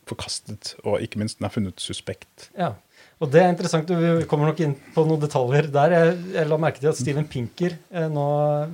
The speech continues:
Speaker 2: i, eh, med et, etter døden til E O Wilson, så,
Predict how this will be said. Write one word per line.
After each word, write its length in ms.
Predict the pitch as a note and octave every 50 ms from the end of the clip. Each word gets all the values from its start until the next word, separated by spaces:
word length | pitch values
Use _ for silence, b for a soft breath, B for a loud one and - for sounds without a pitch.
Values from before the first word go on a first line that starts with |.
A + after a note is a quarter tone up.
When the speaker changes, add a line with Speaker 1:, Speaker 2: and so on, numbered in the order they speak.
| F3
Speaker 2:
i, 280 | F#3+ E3 C#3 C#3 C#3+ C#3+
eh, 580 | C#3+ C#3 C#3 C#3 C3+ C#3 D3 D3 - - D#3+ E3
med 540 | D#3 C#3+ C3+ C3 C3 C3 C3 C3 C3 B2+ - _ _ _ _ _ _ -
et, 140 | C3+ - - -
etter 200 | - D3+ - D#3+
døden 240 | C3+ C#3 B2 B2+ C#3
til 180 | - D3 C#3 D3
E 120 | C#3+ B2+ C3
O 100 | C#3 C3
Wilson, 300 | A#2+ G#2+ - F3 F#3 E3+
så, 120 | -